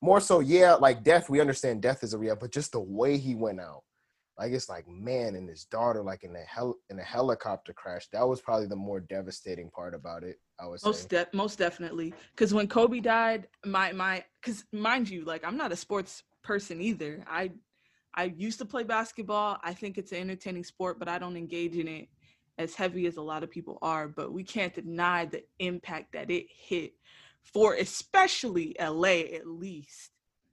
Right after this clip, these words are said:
Speaker 2: and definitely this country. But when he died,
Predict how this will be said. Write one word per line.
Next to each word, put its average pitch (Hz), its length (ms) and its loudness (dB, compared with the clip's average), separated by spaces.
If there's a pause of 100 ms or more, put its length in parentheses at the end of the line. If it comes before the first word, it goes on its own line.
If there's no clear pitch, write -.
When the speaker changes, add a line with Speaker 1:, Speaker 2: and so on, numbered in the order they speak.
(160)
Speaker 2:
and 196 180 2
definitely 202 600 2
this 175 240 0
country. 175 440 -6
But 165 340 -2 (540)
when 185 160 -2
he 262 180 -2
died, 208 560 2